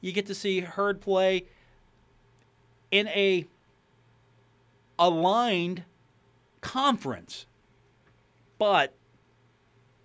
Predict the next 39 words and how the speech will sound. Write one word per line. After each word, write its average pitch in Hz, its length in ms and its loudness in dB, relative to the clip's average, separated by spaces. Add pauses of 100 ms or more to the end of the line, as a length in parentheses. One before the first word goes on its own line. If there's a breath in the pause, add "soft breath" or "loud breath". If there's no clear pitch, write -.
(640)
I 202 120 4
don't 247 120 0
think 165 180 -2
this 190 180 -4
is 160 80 -8
going 180 180 -2
to 185 60 -6
go 175 160 -2
anywhere 185 400 -4 (1300)
because 170 420 0 (460)
I 170 60 4
don't 208 160 2
think 214 160 0
the 185 100 0
American's 165 540 2
gonna 151 160 -4
get 135 160 0
on 131 160 -4
board 120 240 -4
with 107 80 -12
this. - 340 -8 (1200 soft breath)
Concept's 220 440 2
gonna 208 140 -4
be 208 80 -2
presented, 185 440 -2
according 165 300 -2
to 160 80 -16
the 156 100 -8
report, 143 320 -2
by 139 200 -2
former 147 340 -6
Big 135 280 -6
Ten 143 200 -4
Commissioner 131 420 -4
Jim 131 240 -6
Delaney. 110 360 -6
So 143 160 -2
Jim 226 220 0
Delaney, 180 500 2